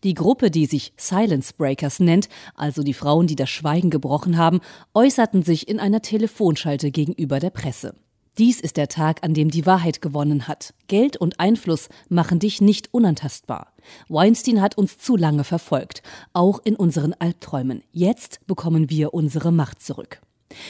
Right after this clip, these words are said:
Zu der Gruppe gehören Schauspielerinnen wie Rosanna Arquette, Mira Sorvino oder Rose McGowan. Diese äußerte sich auch via Twitter.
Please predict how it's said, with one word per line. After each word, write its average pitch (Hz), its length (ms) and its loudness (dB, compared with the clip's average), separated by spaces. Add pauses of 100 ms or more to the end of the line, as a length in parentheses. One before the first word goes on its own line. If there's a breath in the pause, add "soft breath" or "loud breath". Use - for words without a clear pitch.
(200 loud breath)
Zu 233 140 0
der 214 140 6
Gruppe 247 320 2
gehören 165 400 4
Schauspielerinnen 165 880 2
wie 151 160 2
Rosanna 147 460 0
Arquette, 170 480 -2 (260 loud breath)
Mira 185 320 6
Sorvino 156 760 2
oder 175 220 0
Rose 151 320 0
McGowan. 165 540 2 (420 loud breath)
Diese 233 380 2
äußerte 208 400 -2
sich 233 240 -4
auch 160 280 0
via 160 220 -2
Twitter. - 500 -8